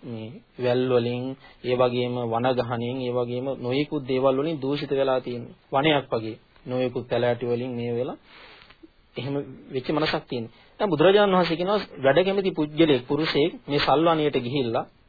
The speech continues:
පරණ සල්ගස් කපලා ඉවත් කරනවා. ඒ වගේම, අ, කැලෑව සුද්ධ කරලා ඉවත් කරනවා. ඉවත් කරලා හොඳ ශාස්ත්‍රීයකව වැඩිච්ච හොඳ සල්ගස් ඉතුරු වෙන අනිත් ඒවා සියල්ලක්ම පිරිසිදු කරලා දානවා කියලා බුදුරජාණන් වහන්සේ දේශනා කරනවා.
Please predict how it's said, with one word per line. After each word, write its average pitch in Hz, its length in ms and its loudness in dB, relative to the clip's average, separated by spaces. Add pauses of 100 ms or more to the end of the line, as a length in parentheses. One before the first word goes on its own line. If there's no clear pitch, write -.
පරණ 151 280 4
සල්ගස් 147 400 0
කපලා 139 300 0
ඉවත් 127 220 0
කරනවා. 78 300 -12 (580)
ඒ 147 140 4
වගේම, 175 400 4
අ, 175 80 2 (1080)
කැලෑව 156 440 6
සුද්ධ 135 300 2
කරලා 175 280 4
ඉවත් 156 240 2
කරනවා. 117 360 -8 (340)
ඉවත් 147 260 4
කරලා 170 340 4
හොඳ 135 200 0
ශාස්ත්‍රීයකව 185 720 6
වැඩිච්ච 135 400 4 (800)
හොඳ 156 140 4
සල්ගස් 147 440 4
ඉතුරු 147 220 0
වෙන 160 180 2
අනිත් 151 280 0
ඒවා 160 180 4
සියල්ලක්ම 202 600 4
පිරිසිදු 156 380 -2
කරලා 156 260 2
දානවා 143 340 0
කියලා - 240 -4 (120)
බුදුරජාණන් 151 460 2
වහන්සේ 165 200 -4
දේශනා 131 360 -2
කරනවා. 123 300 -14